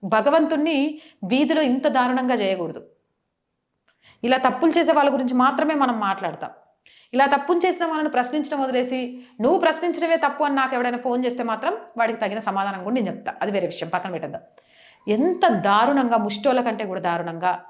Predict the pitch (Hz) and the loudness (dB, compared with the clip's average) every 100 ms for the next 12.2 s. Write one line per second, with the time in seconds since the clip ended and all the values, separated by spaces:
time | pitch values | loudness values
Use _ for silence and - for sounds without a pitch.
0 | - 226 277 240 - 269 247 240 247 247 | -6 0 2 0 0 0 0 -2 0 2
1 | 240 262 254 247 247 226 208 180 165 - | 2 2 2 2 0 -2 -4 -6 -6 -8
2 | - 294 277 269 262 247 240 247 269 269 | 0 2 4 4 4 2 4 4 4 4
3 | 262 262 247 240 240 240 233 240 254 240 | 2 0 -2 -2 0 0 0 -2 -2 0
4 | 233 226 214 214 226 254 262 277 - - | 0 -2 -4 -4 0 2 2 0 -6 -8
5 | - 202 196 202 214 202 - 226 277 - | -2 0 0 0 -2 -2 -2 -2 -2 -4
6 | - 240 240 233 214 208 208 208 285 262 | -4 0 2 2 0 -6 -8 -4 0 2
7 | 277 269 277 247 233 202 208 196 - 196 | 2 0 0 0 0 -2 -4 -10 -14 -10
8 | 226 240 208 208 185 - 294 - 349 330 | -6 -4 -4 -4 -6 -8 -4 0 2 2
9 | 302 262 247 220 233 226 185 170 160 151 | 2 0 -2 -6 -6 -6 -6 -8 -10 -18
10 | _ _ _ _ _ _ _ - 220 247 | _ _ _ _ _ _ _ 0 4 4
11 | 330 320 294 220 185 170 - 175 185 240 | 4 4 4 2 0 -8 -8 -8 -6 -8
12 | 311 | -12